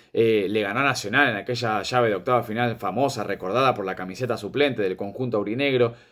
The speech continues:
pero no podía en la Copa Libertadores pasar de fase de grupos. Seguía y seguía golpeándose la cabeza. No podía. El año pasado que venía de un certamen sudamericano para el olvido, no sumó un solo punto.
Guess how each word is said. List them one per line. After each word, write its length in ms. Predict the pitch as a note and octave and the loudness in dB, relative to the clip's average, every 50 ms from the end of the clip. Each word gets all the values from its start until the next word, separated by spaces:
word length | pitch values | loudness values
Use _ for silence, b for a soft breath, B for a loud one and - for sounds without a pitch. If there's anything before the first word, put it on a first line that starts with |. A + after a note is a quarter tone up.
| B B B B B B B _ _ _ _ _ _ _ | B B B B B B B _ _ _ _ _ _ _
pero 240 | - C3 A#2+ A#2+ A#2+ | -8 -4 -4 -2 -2
no 160 | C3+ D#3 B2+ | -2 -2 -2
podía 440 | - C#3 C#3 D3+ D#3+ E3+ F3 D#3 - | 0 0 2 2 2 2 2 0 0
en 100 | B2 B2 | -2 -4
la 120 | A#2 A#2 A#2+ | -4 -2 0
Copa 240 | D3+ D3+ C#3+ D#3 D3 | 0 0 2 2 2
Libertadores 680 | C#3+ C3 B2 B2 A#2+ C3+ C3 D3 D3+ D3+ D#3 D3 - | 4 2 2 2 0 -2 0 2 2 2 2 0 -4
pasar 440 | - _ - B2+ A#2+ A#2+ C#3+ C#3 C#3+ | -6 _ -8 -8 -6 -4 -2 -2 -2
de 80 | C#3 B2 | -2 -4
fase 260 | B2+ B2+ A#2+ A#2+ B2 | -4 -6 -6 -4 -2
de 60 | A#2 | -2
grupos. 380 | G#2 F#2+ F2+ - - C#2 - - | -2 -4 -6 -6 -8 -10 -10 -8
Seguía 440 | - F#2+ G2 G2+ C3 C#3+ D3+ D3+ | -8 -8 -6 -2 0 4 6 6
y 60 | C#3+ C3+ | 6 6
seguía 360 | A2+ A2+ G#2+ A2+ C3 C#3 C#3 | 4 0 0 2 2 2 4
golpeándose 420 | B2 A2 A2+ B2 B2+ B2+ A#2+ A2+ | 4 2 2 0 -2 -2 -4 -4
la 100 | G#2 G2+ | -4 -4
cabeza. 480 | F#2 F#2+ G2+ F2 D2 D2+ - - - _ _ _ _ _ _ _ _ _ _ _ _ _ _ _ | -4 -4 -4 -4 -6 -8 -12 -18 -20 _ _ _ _ _ _ _ _ _ _ _ _ _ _ _
No 220 | - - F#2+ G2 F#2 | -18 -12 -12 -8 -4
podía. 500 | A2+ A2+ A2+ A2+ G#2 E2+ - - - _ _ _ _ _ b b b b b b b b b b b | -2 0 0 0 -2 -4 -8 -14 -20 _ _ _ _ _ b b b b b b b b b b b
El 100 | G2 G#2+ | 2 2
año 180 | A#2+ C3+ C3+ | 2 4 4
pasado 360 | B2 C#3 C3 D3+ D#3+ E3+ E3+ D#3+ | 2 2 4 6 6 6 6 6
que 100 | D3+ C#3+ | 6 4
venía 360 | C#3 C#3 C#3+ D#3+ E3+ D#3+ D3+ | 2 2 0 2 2 2 4
de 100 | D3+ D#3+ | 2 2
un 80 | E3 | 0
certamen 460 | D3 D#3 D3 C3 - D#3+ E3 E3+ E3 C#3+ | 2 0 0 2 2 -2 0 0 -2 -2
sudamericano 880 | - D3 C#3+ C#3 C#3+ C3+ C#3 C3+ D#3+ E3 F3 F3+ F#3+ F#3+ F#3+ - - b b b | 2 2 2 2 2 0 0 2 4 4 6 6 4 4 2 0 -4 b b b
para 200 | b C#3 C#3 B2+ | b 0 2 2
el 80 | B2 B2 | 4 4
olvido, 600 | A#2+ A#2+ C3+ D#3+ E3 D#3+ D3 C3 A2+ F#2+ F2+ - b b b | 2 2 4 4 4 6 6 6 4 2 0 -4 b b b
no 240 | A2+ B2 D3 D#3+ D3+ | -4 -2 0 0 0
sumó 240 | - D3 D#3 D#3+ | 0 -2 -2 -2
un 60 | D#3 C#3+ | -2 0
solo 280 | D3+ D#3 D3+ C#3 B2 | 2 4 4 4 4
punto. 480 | A#2+ E3+ F3+ E3 D3 A2 A#2 G2 F2 | 4 4 4 4 4 0 -2 -2 -2